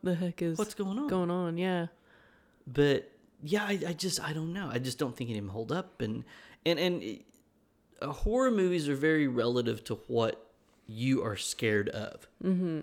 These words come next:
Speaker 1: Oh, I know. So I know. And, and, like, y-, you guys may be listening and you're like, "These aren't, movies aren't scary at all," or
Speaker 2: Mm-hmm.
Speaker 1: whatever. And
Speaker 2: And it's not about
Speaker 1: and
Speaker 2: what's scary. It's about what our favorites are.
Speaker 1: Yeah. And, like, what is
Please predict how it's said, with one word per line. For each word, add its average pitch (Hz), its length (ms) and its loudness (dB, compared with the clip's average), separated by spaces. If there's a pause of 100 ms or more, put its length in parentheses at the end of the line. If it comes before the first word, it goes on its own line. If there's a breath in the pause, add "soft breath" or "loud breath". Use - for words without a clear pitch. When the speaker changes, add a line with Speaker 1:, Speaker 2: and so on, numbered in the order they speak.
(100)
Speaker 1:
Oh, 214 240 10
I 185 120 8
know. 170 540 4
So 302 280 6
I 262 100 8
know. 185 220 6
And, 202 220 6
and, 220 200 6
like, 196 260 6 (100)
y-, - 300 0
you 233 280 2
guys 254 260 8
may 202 160 6
be 175 160 0
listening 165 720 4
and 156 160 2
you're 170 100 0
like, 175 180 -2
"These 247 220 0
aren't, 202 140 -8
movies 220 280 2
aren't 196 220 2
scary 170 640 8
at 165 80 4
all," 180 420 10
or 156 120 8
Speaker 2:
Mm-hmm. 170 80 4
Speaker 1:
whatever. 190 360 8
And 185 320 4
Speaker 2:
And - 0 - (220 loud breath)
it's 214 160 4
not 269 140 4
about 226 160 6
Speaker 1:
and 262 60 10
Speaker 2:
what's - 160 6
scary. 127 360 6
It's - 140 -6
about 117 200 2
what 113 140 0
our 101 60 0
favorites 104 420 -4
are. - 220 -12 (360)
Speaker 1:
Yeah. 185 520 10 (180)
And, 196 580 8 (400)
like, 190 300 4
what 208 300 6
is 185 500 6